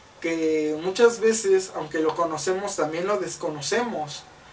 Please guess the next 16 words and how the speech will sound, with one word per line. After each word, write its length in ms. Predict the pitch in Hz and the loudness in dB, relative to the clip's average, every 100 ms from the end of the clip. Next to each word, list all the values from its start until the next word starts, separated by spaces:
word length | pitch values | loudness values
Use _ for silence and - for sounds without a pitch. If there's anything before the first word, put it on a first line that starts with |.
| - - - - | -20 -20 -14 2
porque 1300 | 170 160 - - 170 165 165 170 175 170 170 175 165 147 - - - - - - - - - - - - - - - - - | 4 4 0 0 0 0 -2 -2 -4 -6 -8 -12 -14 -20 -20 -20 -20 -20 -20 -20 -20 -20 -20 -20 -20 -20 -20 -20 -20 -20 -10
dice 320 | 185 208 226 | -2 4 4
que 80 | 196 | 6
va 120 | 190 | 4
a 40 | |
ser 220 | 190 214 185 | 6 4 2
vista 420 | 202 - 226 226 | -2 2 2 2
por 240 | 170 147 | -2 0
todos. 420 | - 233 262 190 | 8 8 10 6
Yo 120 | 185 202 | 4 2
me 80 | |
pregunto 580 | 240 185 185 226 220 190 | 2 0 0 -2 0 -2
cómo, 280 | - 220 254 240 190 170 160 147 | 0 -2 0 -2 -2 -4 -6 -6
cómo 320 | 190 240 240 | -2 0 -2
podrá 400 | - 196 185 208 | 0 2 4 6
haber, 260 | 208 208 | 6 4